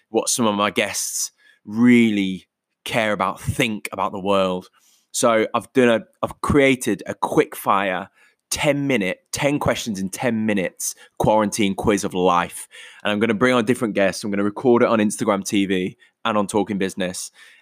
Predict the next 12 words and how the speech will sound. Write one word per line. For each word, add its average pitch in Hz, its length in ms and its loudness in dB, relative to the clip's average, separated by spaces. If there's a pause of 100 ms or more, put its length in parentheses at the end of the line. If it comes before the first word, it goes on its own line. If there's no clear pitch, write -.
And 104 120 -4
they're 98 80 0
gonna 101 220 -2
just 95 220 -6
be, 98 200 0
it's - 160 -8
just 117 180 -4
a 98 60 -4
fun 123 640 0 (720)
bit, 131 280 -2 (440)
like, 87 200 -12
weird 104 600 0